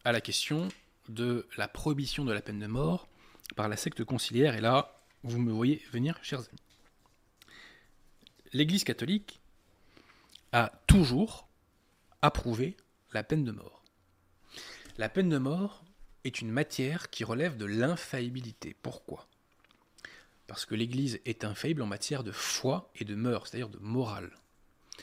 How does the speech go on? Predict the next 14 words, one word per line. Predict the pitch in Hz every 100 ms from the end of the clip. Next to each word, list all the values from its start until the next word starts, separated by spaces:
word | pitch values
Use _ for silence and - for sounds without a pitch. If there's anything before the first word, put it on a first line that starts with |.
| - - -
Et |
la | 95
morale, | 85 101 123 180
ça | -
comprend | - 87 - 120
notamment | 101 - 95 127 208 - -
les | 107
dix | 92 -
commandements. | - 135 123 107 - _ _
Parmi | 117 107
ces | - 101
dix | 113
commandements, | - 110 107 113 - - _ - - 143
commandements, | - 117 110 110